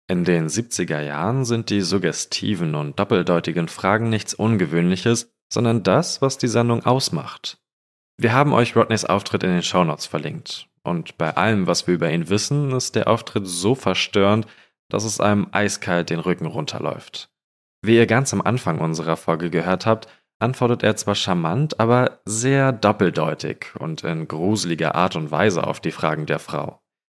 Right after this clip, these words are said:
Die entscheidet sich zwar am Ende für ihn, sagt aber kurz darauf das Date mit Rodney ab,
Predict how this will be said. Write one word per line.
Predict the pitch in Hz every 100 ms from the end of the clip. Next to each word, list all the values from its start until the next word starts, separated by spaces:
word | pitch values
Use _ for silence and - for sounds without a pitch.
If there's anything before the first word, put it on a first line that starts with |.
| _ _ _
Die | - 92
entscheidet | 113 85 87 80 78
sich | 82
zwar | - 78
am | 76 78
Ende | 82 87
für | - 85
ihn, | - 85 107 151 156 - -
sagt | 120 127 -
aber | 113 117
kurz | 117 - 156 -
darauf | 107 82 98 135
das | 131 -
Date | 107 110
mit | 110 92
Rodney | 101 95 82
ab, | 98 -